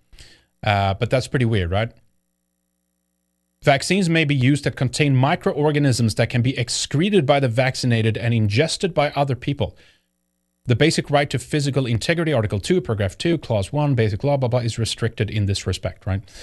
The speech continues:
Uh, so what that's about, I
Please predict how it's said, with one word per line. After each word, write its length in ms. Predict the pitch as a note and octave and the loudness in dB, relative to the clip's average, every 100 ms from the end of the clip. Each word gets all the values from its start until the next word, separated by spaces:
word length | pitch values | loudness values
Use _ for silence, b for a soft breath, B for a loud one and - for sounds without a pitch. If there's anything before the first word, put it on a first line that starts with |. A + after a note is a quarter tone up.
| B B B - | B B B 0
Uh, 420 | G2 G2+ G2 G2 | 2 2 0 -2
so 160 | - B2 | -2 0
what 260 | A#2 B2 | 0 2
that's 220 | F3 F3 | 0 0
about, 520 | E3 D3 D3+ D3+ - - _ - | 0 2 2 2 -2 -10 _ -4
I 560 | B2 A#2+ A#2+ A2+ A2 | -2 0 2 0 -2